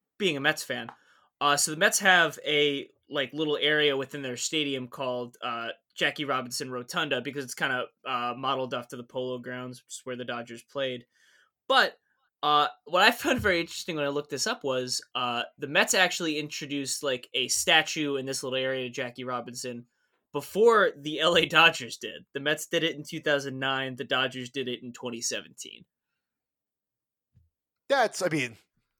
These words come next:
Speaker 2: I, I would say, you know, bad luck by the Dodgers,
Speaker 1: <laughs>
Speaker 2: bad luck by any team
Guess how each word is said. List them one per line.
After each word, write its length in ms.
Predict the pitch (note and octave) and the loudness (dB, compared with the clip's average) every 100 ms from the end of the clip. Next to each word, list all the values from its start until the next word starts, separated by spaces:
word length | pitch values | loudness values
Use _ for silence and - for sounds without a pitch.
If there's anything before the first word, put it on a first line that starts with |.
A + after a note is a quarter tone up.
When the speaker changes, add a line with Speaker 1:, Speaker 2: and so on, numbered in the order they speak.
| _ _ _ _ - - | _ _ _ _ -20 4
Speaker 2:
I, 120 | G#3 - - - | 6 6 -2 6
I 100 | G#3 | 8
would 160 | A#3+ | 8
say, 480 | - A3 F#3 D#3+ D#3+ | 8 10 10 8 2
you 80 | - | 2
know, 240 | E3 D3 - _ _ _ _ - | 4 4 2 _ _ _ _ 6
bad 240 | F3 D#3+ | 8 8
luck 140 | F#3 F3 | 6 6
by 100 | D#3+ | 4
the 80 | |
Dodgers, 600 | C3 B2+ C#3+ D#3 G#3+ B3 - - | 4 4 4 8 6 6 0 -4
Speaker 1:
<laughs> 300 | - - - | -4 -2 8
Speaker 2:
bad 220 | A#3+ D#4+ | 10 10
luck 220 | C4+ - | 8 6
by 220 | G#3 C#3 - | 8 8 6
any 260 | F3+ F#3+ D#3 | 6 6 6
team 420 | - C3+ A2+ G#2 | 0 -4 -6 -10